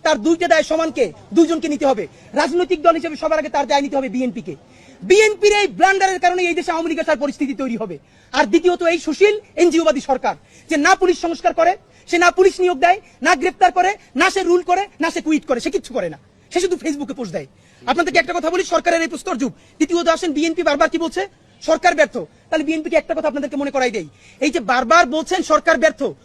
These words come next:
সরকার তো আমরা দেখেছি বিভিন্ন উপজেলায়, আপনারাও মিডিয়া নিউজ করেছেন মাঝে মধ্যে, যে আওয়ামী লীগের অমুককে গ্রেফতার করেছে পুলিশ, স্থানীয় বিএনপি থানায় হামলা করে তাকে ছিনিয়ে এনেছে।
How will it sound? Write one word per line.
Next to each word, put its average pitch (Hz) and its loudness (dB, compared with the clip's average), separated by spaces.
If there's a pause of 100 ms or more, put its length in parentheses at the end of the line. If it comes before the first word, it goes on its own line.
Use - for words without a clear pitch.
(240)
সরকার 339 2
তো - -4
আমরা 349 2
দেখেছি 330 -4
বিভিন্ন 330 0
উপজেলায়, 294 -2
আপনারাও 330 2
মিডিয়া 320 0
নিউজ 302 -2
করেছেন 302 -6
মাঝে 285 -2
মধ্যে, 240 -6 (420)
যে 311 2 (400)
আওয়ামী 415 2
লীগের 427 4
অমুককে 339 0 (200)
গ্রেফতার 349 2
করেছে 330 -4
পুলিশ, 277 -4 (520)
স্থানীয় 415 0
বিএনপি 403 4
থানায় 349 2
হামলা 415 4
করে 349 2 (140)
তাকে 359 2
ছিনিয়ে 339 0
এনেছে। 233 -6